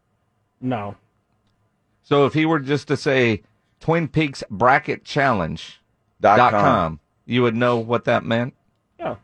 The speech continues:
Speaker 2: You could find it there on the interwebs?
Speaker 1: Yeah.
Speaker 2: Okay.
Speaker 3: Well, from now on, I'm gonna scratch this out.
Speaker 2: You don't even have to scratch it
Speaker 3: I'm
Speaker 2: out.
Speaker 3: scratching it out.
Speaker 2: You don't even have to scratch it out.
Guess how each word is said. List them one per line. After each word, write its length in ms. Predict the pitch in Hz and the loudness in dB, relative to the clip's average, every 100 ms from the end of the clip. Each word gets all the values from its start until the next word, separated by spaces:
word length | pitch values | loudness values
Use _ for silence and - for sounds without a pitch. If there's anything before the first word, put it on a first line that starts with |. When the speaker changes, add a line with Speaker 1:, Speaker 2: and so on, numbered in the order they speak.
| _ | _
Speaker 2:
You 160 | 110 117 | -4 -2
could 180 | 113 | -2
find 320 | - 117 117 120 | -2 0 0 0
it 220 | 104 - | -2 0
there 220 | 113 120 | 0 2
on 160 | 117 110 | 0 0
the 160 | 107 | 0
interwebs? 480 | 117 120 123 127 - _ _ _ - | 0 2 0 0 -10 _ _ _ -12
Speaker 1:
Yeah. 160 | 165 - _ - | -12 -12 _ -10
Speaker 2:
Okay. 260 | 131 - 101 _ - | -8 -6 -10 _ 0
Speaker 3:
Well, 180 | 143 131 | 2 2
from 240 | - 139 | 0 -2
now 260 | 139 175 202 | 2 2 4
on, 440 | 135 95 98 123 - | 4 2 0 -2 0
I'm 240 | 117 143 | 0 0
gonna 200 | 131 123 113 | 0 -2 -2
scratch 600 | - - 123 156 170 - | -6 0 2 4 2 -4
this 300 | 117 147 131 | -4 -2 4
out. 400 | 117 92 76 - | 4 6 2 0
Speaker 2:
You 80 | |
don't 100 | 240 | 0
even 160 | 247 226 | 0 0
have 120 | 220 | -2
to 80 | 214 | -2
scratch 360 | - 247 233 240 | -2 0 0 2
it 40 | |
Speaker 3:
I'm 260 | 185 202 175 | 4 4 2
Speaker 2:
out. 80 | |
Speaker 3:
scratching 500 | - 165 156 151 131 | 0 2 2 2 0
it 120 | 120 110 | 2 4
out. 200 | 98 85 | 4 4
Speaker 2:
You 80 | |
don't 200 | 214 247 | 4 2
even 160 | 247 247 | 0 0
have 180 | 226 226 | 0 0
to 80 | 240 | -6
scratch 380 | - - 240 269 | -2 0 2 2
it 80 | |
out. 380 | 254 254 151 98 | 4 4 4 0